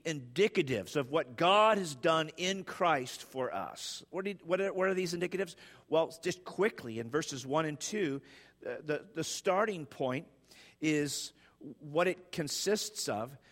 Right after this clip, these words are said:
to live in a relationship with the Lord Jesus Christ. In other words, the starting point is not verse five, "Make every effort." The starting point of our Christian journey is not the effort that we make. The starting point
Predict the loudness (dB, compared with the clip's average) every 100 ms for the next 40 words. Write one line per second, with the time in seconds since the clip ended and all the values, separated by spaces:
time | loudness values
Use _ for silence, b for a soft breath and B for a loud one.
0 | b -2 0 4 4 2 0 -4 -2 -2
1 | -2 0 -2 -2 -6 -8 -10 -8 -8 -10
2 | _ b b -2 -2 -4 0 0 0 0
3 | 0 -2 -4 -2 -4 -8 -12 -10 -8 -8
4 | -10 -14 -14 -20 B B 2 4 2 0
5 | -4 -4 0 4 6 6 2 0 2 2
6 | 2 -6 B B 2 2 2 4 4 2
7 | 2 2 2 2 4 6 6 4 B 2
8 | 4 4 4 4 4 4 4 6 6 4
9 | -2 -2 B B -2 0 2 6 6 4
10 | 0 0 2 2 2 4 2 2 0 0
11 | 0 -2 2 4 4 4 0 -2 2 2
12 | 2 4 6 6 2 -2 4 4 6 2
13 | 2 4 2 2 0 0 0 4 4 2
14 | -2 -4 0 4 6 6 2 0 2 2
15 | 0